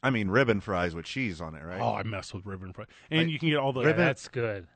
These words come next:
Speaker 1: ribbon fries with, like, a mix of real cheese and science cheese, like, might be my favorite.
Speaker 2: Those seasoning boys, you know what I'm talking about, on the top? Like, they have all the cans of the seasoning boys.
Speaker 1: Yes.
Speaker 2: It's like Lindy's, and it's like, there's, like,
Speaker 3: Yeah.
Speaker 2: a garlic one.
Speaker 1: Yeah.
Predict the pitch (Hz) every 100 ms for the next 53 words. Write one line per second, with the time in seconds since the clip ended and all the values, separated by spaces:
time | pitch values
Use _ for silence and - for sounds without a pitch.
0 | - 113 160 190 - 165 170 175 170 139
1 | 117 120 107 101 113 - - 98 113 123
2 | - 127 107 92 - 107 117 123 - -
3 | 143 151 135 107 98 98 113 95 107 95
4 | 95 85 92 87 78 69 - 156 180 -
5 | - 208 214 240 240 220 233 240 262 -
6 | - 185 208 196 208 208 226 220 208 175
7 | - 175 214 - _ _ - 160 151 139
8 | 160 170 180 185 170 - 180 185 151 131
9 | - 180 185 190 190 196 170 151 - 190
10 | 143 127 165 185 185 185 175 170 151 156
11 | 143 - 139 123 117 113 147 175 175 165
12 | 175 170 170 165 151 143